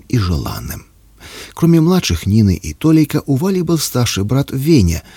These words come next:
который сильно отличался от своей сестры тем, что плохо учился. Родители не раз журили и наказывали Веню за двойки,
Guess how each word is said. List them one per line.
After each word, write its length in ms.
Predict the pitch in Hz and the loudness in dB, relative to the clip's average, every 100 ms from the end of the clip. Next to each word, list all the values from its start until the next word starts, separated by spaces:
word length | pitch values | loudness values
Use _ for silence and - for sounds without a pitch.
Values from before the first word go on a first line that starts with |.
| - - | -20 -12
который 360 | - 104 110 104 | -6 -4 0 0
сильно 340 | - 160 151 | 2 2 2
отличался 640 | 127 101 - 104 113 - 95 | 2 -2 -4 -2 0 -2 -4
от 80 | - | -2
своей 220 | 92 95 | -2 -2
сестры 400 | - 78 - 69 | -2 -8 -8 -4
тем, 240 | 139 139 - _ | 0 0 -2 _
что 200 | - - | -8 -6
плохо 340 | 131 170 165 78 | -2 -2 -2 -4
учился. 600 | 76 - 82 85 - - _ _ - - - - | -4 -6 -6 -6 -6 -10 _ _ -20 -20 -18 -12
Родители 480 | - 143 160 160 151 | 0 2 2 4 4
не 140 | 151 165 | 6 4
раз 220 | 165 - | 2 -2
журили 480 | 101 92 110 131 123 | -6 -2 0 2 2
и 180 | 98 113 | 2 2
наказывали 600 | 98 90 98 87 82 85 | 0 0 -2 -2 -2 -2
Веню 300 | 80 123 120 | 0 0 0
за 140 | 101 | 0
двойки, 560 | 110 117 151 92 - 71 | -2 2 4 4 -2 -10